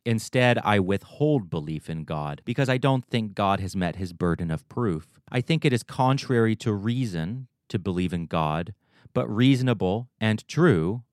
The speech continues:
are not synonymous. It might be true that God exists, and I am open to that possibility. I just want to have good reason to believe in him. So too with my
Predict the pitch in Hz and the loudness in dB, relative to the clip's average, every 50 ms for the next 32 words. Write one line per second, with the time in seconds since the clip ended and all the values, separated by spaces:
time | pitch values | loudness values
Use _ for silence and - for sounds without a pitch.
0 | _ - 151 156 127 92 82 - - - 117 117 123 123 120 110 98 90 82 80 | _ 0 0 2 2 2 0 -2 -4 -4 -2 0 0 0 0 0 0 -2 -4 -6
1 | - - - - _ _ _ _ _ _ - 135 135 135 143 151 147 - - 131 | -8 -12 -20 -20 _ _ _ _ _ _ 0 2 2 4 4 2 0 0 -2 -2
2 | 120 117 - - - - 220 226 185 - 80 80 90 110 - - - 95 - 80 | -2 -2 -4 -6 -10 -4 -2 2 2 2 2 2 0 -4 -6 -8 -8 -8 -6 -6
3 | - 87 80 78 78 82 78 80 85 98 123 - - _ - - - _ - 127 | -4 -4 -2 -2 -2 -4 -6 -4 -4 -4 -4 -4 -8 _ -20 -20 -20 _ -4 -2
4 | 135 143 143 139 135 135 127 - 135 135 135 - 123 120 110 120 113 107 107 - | 2 4 4 4 4 0 2 2 2 2 2 2 -2 -2 -2 -2 -2 -2 -4 -4
5 | - 107 98 90 - 98 82 85 80 78 80 78 87 101 113 117 _ _ _ _ | -4 -4 -4 -4 -4 -8 -8 -6 -6 -6 -6 -6 -6 -8 -10 -12 _ _ _ _
6 | _ _ - 165 180 160 120 120 117 117 - 104 98 95 95 - 104 98 113 110 | _ _ 2 2 2 2 2 0 -2 -2 -4 -6 -6 -6 -6 -8 -8 -6 -6 -8
7 | 110 101 - 135 131 131 127 123 135 135 143 143 139 113 92 85 80 73 71 69 | -8 -6 -2 0 0 0 0 -2 -2 -2 -2 -2 -2 -2 -4 -4 -6 -6 -6 -10
8 | 64 _ _ _ - 107 95 87 101 90 87 87 85 76 82 80 73 80 80 76 | -16 _ _ _ -6 -6 -4 -2 -2 -2 -2 -2 -4 -4 -6 -8 -8 -8 -8 -8
9 | 73 73 73 - _ _ _ - - - 170 175 185 196 - - - 139 131 135 | -8 -10 -12 -16 _ _ _ -12 0 6 8 8 8 8 6 4 4 6 6 6
10 | 135 107 107 113 - 95 92 98 104 95 | 6 4 2 2 2 -2 -2 -2 -2 -2